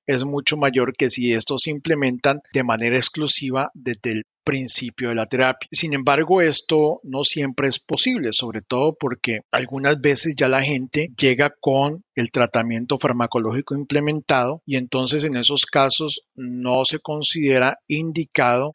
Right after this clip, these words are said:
retirar el tratamiento farmacológico, sino que este se va haciendo de una manera gradual cuando ya la persona ya adquirió las estrategias para manejar su insomnio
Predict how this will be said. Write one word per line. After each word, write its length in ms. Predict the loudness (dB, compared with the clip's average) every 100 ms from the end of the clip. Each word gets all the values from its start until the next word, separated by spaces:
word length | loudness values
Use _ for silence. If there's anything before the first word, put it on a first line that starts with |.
| _ _
retirar 520 | -2 -2 0 0 2
el 120 | 0
tratamiento 600 | 0 0 0 -2 -4 -6
farmacológico, 800 | -4 -2 0 0 2 2 0 -2
sino 260 | -4 -6 -6
que 100 | -6
este 180 | -4 -2
se 140 | 0
va 120 | 2
haciendo 400 | 0 0 -4 -4
de 80 | -4
una 160 | -4 -4
manera 340 | -2 2 2
gradual 460 | 4 4 4 2 2
cuando 260 | -2 0
ya 460 | -2 0 2 0 -2 _ _
la 160 | -2 -2
persona 560 | -2 0 0 0 0
ya 180 | 2 2 0
adquirió 600 | -4 -2 -4 -2 0 2
las 220 | 2 2 0
estrategias 720 | 0 0 0 2 0 0 0
para 180 | 0 0
manejar 460 | -2 -4 -4 -2
su 100 | -4
insomnio 520 | -2 0 0 -2 -8